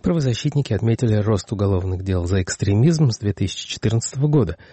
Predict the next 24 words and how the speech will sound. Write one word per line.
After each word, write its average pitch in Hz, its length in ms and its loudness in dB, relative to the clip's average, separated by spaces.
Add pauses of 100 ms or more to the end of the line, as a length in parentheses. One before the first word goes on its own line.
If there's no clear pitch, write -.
(340)
Согласно 131 440 2
данным 107 300 4
Верховного 95 460 0
суда 95 280 -2
России, 110 380 0
в 90 80 -2
две 104 140 0
тысячи - 340 -2
тринадцатом 110 600 0
году 90 260 0
по - 140 -4
статье 95 400 -2
о - 20 0
возбуждении 90 720 -2
ненависти 127 840 0
были 117 240 0
осуждены 98 580 2 (340)
семьдесят 135 560 0
восемь 95 320 -2
человек, 95 460 -2
а 101 60 0
спустя - 340 -2
год — 147 200 0 (640)
триста. 95 460 -2